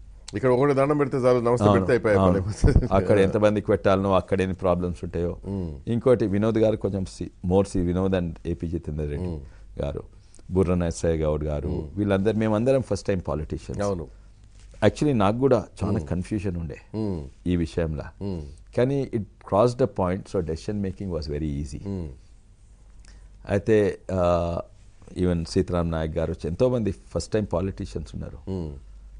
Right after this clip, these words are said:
Speaker 2: Either they are confused, many
Speaker 1: Hmm.
Speaker 2: of them cross the confusion point.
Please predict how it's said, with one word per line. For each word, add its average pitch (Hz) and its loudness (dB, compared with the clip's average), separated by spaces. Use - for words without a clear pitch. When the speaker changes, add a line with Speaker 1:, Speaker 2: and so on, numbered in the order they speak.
Speaker 2:
Either 92 2
they 92 2
are - -6
confused, 107 -6
many 98 2
Speaker 1:
Hmm. 110 4
Speaker 2:
of 104 0
them 110 2
cross 101 0
the 104 4
confusion 85 -2
point. 73 -6